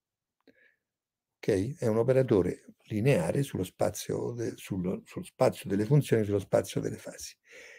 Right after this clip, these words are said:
E f di t, cioè la, eh, mi-, misura di probabilità, la densità di probabilità, evolve con S croce. Allora abbiamo imparato che tutte le proprietà macroscopiche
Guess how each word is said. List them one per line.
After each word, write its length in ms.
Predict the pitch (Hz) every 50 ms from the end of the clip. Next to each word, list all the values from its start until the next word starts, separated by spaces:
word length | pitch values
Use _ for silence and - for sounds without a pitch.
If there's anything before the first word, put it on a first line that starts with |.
| - _ _
E 320 | - - 139 139 170 202
f 200 | 185 - - 165
di 260 | 135 120 110 104 98 - -
t, 420 | - 101 90 90 107 160 185 175 - _ _ -
cioè 200 | - 117 101 92
la, 380 | 95 92 90 87 95 - - - - - -
eh, 460 | 120 104 95 95 98 101 101 101 101
mi-, 220 | 101 101 101 113 - - -
misura 480 | - 98 95 98 92 85 98 104 104 95
di 80 | 92
probabilità, 680 | 92 98 95 95 95 95 95 95 101 101 101 101 98 90
la 80 | 90 87
densità 340 | 92 98 101 - - 120
di 60 | 113 107
probabilità, 720 | 110 127 135 143 156 160 165 196 208 196 160 131 120 - - - - - _
evolve 520 | - 220 220 175 143 131 127 127 120 113
con 220 | 104 104 104 104 104
S 240 | 98 - - 98 92
croce. 400 | 92 90 90 90 - - - _ _ _ _ - - - - - - - - _ - - -
Allora 320 | - - 185 226 214 160 127
abbiamo 380 | 123 127 139 170 180 165 151
imparato 840 | 147 139 123 110 127 120 113 95 87 82 87 - 135 151 180 175 - _
che 240 | - 139 - - - _
tutte 340 | - 269 277 - - - 160
le 140 | 135 123 -
proprietà 440 | - 113 104 104 107 101 131 139
macroscopiche 1400 | 139 120 110 107 107 117 127 135 110 - 110 110 101 - - - - 92 87 85 95 98 95 - - 175 185 175